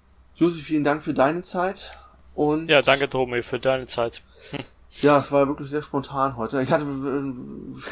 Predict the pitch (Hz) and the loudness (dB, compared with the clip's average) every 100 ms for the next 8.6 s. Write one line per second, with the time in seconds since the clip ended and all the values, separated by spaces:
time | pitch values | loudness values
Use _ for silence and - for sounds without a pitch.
0 | - 139 - 185 160 170 156 165 165 151 | -12 -12 -4 -2 0 0 2 2 2 2
1 | 160 160 156 180 175 156 151 165 175 147 | 2 2 -2 -2 -2 2 2 2 -2 -2
2 | 143 139 143 156 - - 120 156 156 - | -2 2 4 4 2 -2 0 2 0 -2
3 | - 202 - 120 127 139 147 127 139 143 | -16 -16 -2 2 4 4 4 4 4 4
4 | 143 135 127 120 127 131 143 139 135 139 | 4 4 0 0 2 4 4 4 4 4
5 | 139 131 127 143 131 135 - 139 123 123 | 4 0 0 0 2 0 2 2 4 6
6 | 131 135 127 120 139 - - - - - | 6 4 2 2 -2 -2 -20 -20 -20 -8
7 | 127 139 139 135 139 131 131 139 - 131 | 0 2 2 2 0 -2 -4 -4 -4 -2
8 | 135 - 127 - 147 156 | -2 -4 -4 0 0 0